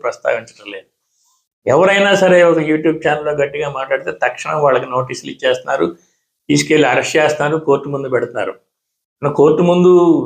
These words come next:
జగ-, వెంకటరెడ్డిని కోర్టు, ఆ, సరిగా అరెస్ట్ చేయలేదని వదిలేసింది, కానీ వీలైతే పోలీసులు అతని దగ్గర గంజాయి పెట్టారు, అంతకుముందు చేసినట్టుగా కూడా చేసే అవకాశం ఉంది. కనుక చాలామంది యూట్యూబర్లు చిన్న చిన్న వాళ్ళు భయపడిపోతున్నారు.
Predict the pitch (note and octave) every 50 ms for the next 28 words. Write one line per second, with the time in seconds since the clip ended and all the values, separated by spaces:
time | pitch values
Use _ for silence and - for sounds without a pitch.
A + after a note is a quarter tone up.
0 | A2+ A2+ A2 A#2+ C3 C3 A#2+ A#2 A#2 A2+ G#2+ G#2+ A#2+ C3+ D3+ D3+ D#3 E3+ E3 E3
1 | E3 E3 E3 D#3+ - C#3+ D#3 D#3 D3+ - - E3 E3 D#3+ D#3+ D#3+ - - _ _
2 | _ _ _ _ _ - C#3+ C#3+ C#3+ C#3+ C#3 C3+ C3 C3 D3+ C#3+ D3+ D#3+ D#3+ E3+
3 | D#3 D3+ D3+ D3+ - - E3 D3+ D#3 D#3 D#3 D3+ C#3+ C#3+ C#3+ D3+ D#3 D3+ D3+ D#3+
4 | D3 D3 D3 - D3+ C3 B2+ C3+ D3+ D#3+ D#3+ D#3 E3 D3+ B2+ - D3 D3+ D#3 D3+
5 | D3+ E3+ D#3 D3+ D3+ D3+ D3 D3 D3 D3 D3 D3+ D3+ D3+ D3 C#3+ C#3+ C#3+ D3 D3+
6 | D3+ D3 D3 C#3+ C#3+ - D3+ D3 D3 D3 - - _ _ _ _ _ _ _ _
7 | _ B2+ B2+ C3 C#3 D3 D3 D#3 D#3 D#3+ D#3 D3+ C#3+ B2+ B2+ B2+ - C#3+ C#3 C#3
8 | D#3 D3 C#3+ D3 D3 D3 C#3+ D3 D3+ D3 C#3+ C#3+ C3+ C3+ - D3 C#3 C3 B2+ -
9 | D3+ C#3+ C#3+ - D3 C#3 B2 A2 F#2+ - - A#2 C3+ E3+ G#3 G3 F#3 - E3 D#3+
10 | E3 E3 E3+ E3+ E3+ E3+ E3+ E3+ E3+ D#3 D#3 D#3 D#3 E3 D#3+ D#3+ D#3+ D#3 D#3 D#3
11 | - D3 D3 D3 D3 D3+ D3+ D3+ D3 C#3+ C#3+ D3 C3+ C3+ C#3 D3+ D3+ D3+ D#3 D3
12 | D3 C#3+ C3 - C#3 C3 A2+ -